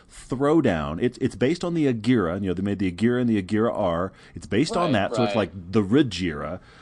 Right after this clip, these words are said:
Speaker 1: but it's based on that. I love the styling. I've always found the Koenigsegg styling to be almost sexy enough. This, I think, is gorgeous.
Speaker 2: You know,
Speaker 1: And
Speaker 2: I've thought about, uh,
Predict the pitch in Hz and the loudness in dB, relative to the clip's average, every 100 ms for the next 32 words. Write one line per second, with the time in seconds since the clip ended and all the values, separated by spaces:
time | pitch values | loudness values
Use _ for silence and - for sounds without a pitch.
0 | - 120 120 95 127 185 175 156 101 - | -6 0 0 2 0 0 -4 -2 -2 -2
1 | - 139 123 123 143 156 127 - 127 113 | -2 0 2 0 0 -2 -4 -2 -2 -2
2 | 90 127 - - 170 170 160 - 131 127 | -4 -6 -8 -8 -6 -4 -6 -6 -2 -2
3 | 117 110 143 143 113 110 - 110 107 98 | -2 -2 -2 -2 0 -2 -2 -4 -2 -2
4 | 95 85 101 - - 120 131 127 117 113 | -4 -4 -6 -8 -2 2 4 4 4 4
5 | 104 - - - - - 90 - 85 76 | 4 -2 -14 -18 -10 -6 -6 -8 -10 -12
6 | - - - - - 87 165 147 - - | -14 -20 -20 -20 -10 0 2 2 -2 -6
7 | 110 104 85 78 78 85 98 98 78 - | -4 -2 -4 -6 -10 -4 0 0 -2 -8
8 | - - - - _ - - 151 165 190 | -12 -14 -16 -20 _ -20 -18 -4 -2 2
9 | 113 113 107 208 - 208 202 147 127 - | 4 6 4 2 -4 -4 -4 -2 -4 -4
10 | 127 110 104 | -4 -2 -4